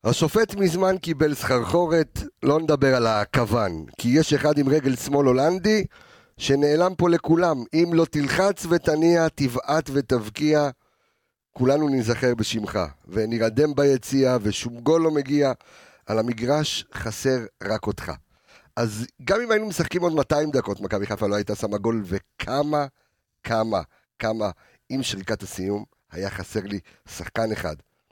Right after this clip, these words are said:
ושמו שרון שרי, שיכול לסגור את המשחק הזה,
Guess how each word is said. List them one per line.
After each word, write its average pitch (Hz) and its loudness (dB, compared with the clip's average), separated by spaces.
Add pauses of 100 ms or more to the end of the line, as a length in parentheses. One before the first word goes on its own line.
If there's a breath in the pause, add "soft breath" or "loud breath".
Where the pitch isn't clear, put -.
(300)
ושמו 104 -4
שרון 101 -4
שרי, 95 -6 (580)
שיכול 101 -4 (260 soft breath)
לסגור 92 -4
את 113 -4
המשחק 98 -6
הזה, 92 -4